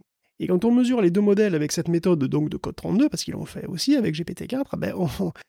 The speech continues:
on est à quatre-vingt-sept pour G P T quatre et quatre-vingt-dix pour Gemini. Bon, il y a des vol-, il y a des chiffres après la virgule, mais je mets volontairement parce que de toute façon, ça n'a pas de sens, puisque le bout de benchmark a lui-même des erreurs, quoi.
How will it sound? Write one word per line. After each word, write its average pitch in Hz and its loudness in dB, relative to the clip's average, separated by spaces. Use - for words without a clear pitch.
on 220 2
est 262 4
à 202 2
quatre-vingt-sept 196 2
pour 151 -6
G 156 -6
P 160 -8
T 151 -10
quatre 170 -8
et 185 -6
quatre-vingt-dix 160 0
pour 170 0
Gemini. 170 2
Bon, - -8
il - -8
y 156 -2
a 151 -2
des 160 2
vol-, 165 4
il 170 2
y 170 6
a 165 4
des 160 2
chiffres 180 0
après 156 0
la 151 2
virgule, 170 4
mais 156 4
je 147 -2
mets 170 4
volontairement 160 2
parce - -4
que - -10
de 175 -14
toute 147 -10
façon, 160 -6
ça - -8
n'a - -12
pas 160 -10
de - -10
sens, 170 -2
puisque - -12
le 160 -6
bout 156 -6
de 143 -8
benchmark 165 -2
a 156 0
lui-même 170 2
des 156 0
erreurs, - -6
quoi. - -18